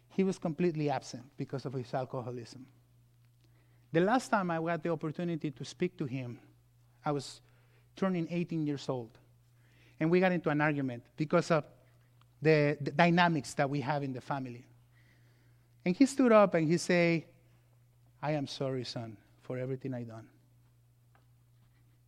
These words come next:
At that time, I was kinda like, "Huh, I don't know if I can forgive you." And I tell you, it took me a while to process that. And I lived with that thought for a long time because just a month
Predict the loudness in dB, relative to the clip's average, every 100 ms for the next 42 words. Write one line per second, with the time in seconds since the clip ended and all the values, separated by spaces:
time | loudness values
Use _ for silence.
0 | _ _ _ _ -2 2 0 4 2 4
1 | 2 0 -2 -2 0 2 2 0 -2 -12
2 | -20 _ _ _ _ -2 0 0 -4 -10
3 | -14 -8 -6 -4 -2 0 0 -4 -10 -10
4 | -12 -12 -10 -8 -4 -6 -6 _ -20 -20
5 | _ _ _ _ _ _ _ _ _ 0
6 | 2 4 2 0 -4 -2 -2 0 0 0
7 | -2 -10 _ -14 -8 -4 -4 -6 -12 -12
8 | -12 -14 _ _ _ _ _ _ _ _
9 | 0 2 4 4 6 4 4 2 0 -10
10 | _ _ _ 2 2 2 0 -2 0 -2
11 | 0 0 0 0 -2 -4 -8 -20 -4 4
12 | 6 6 2 2 2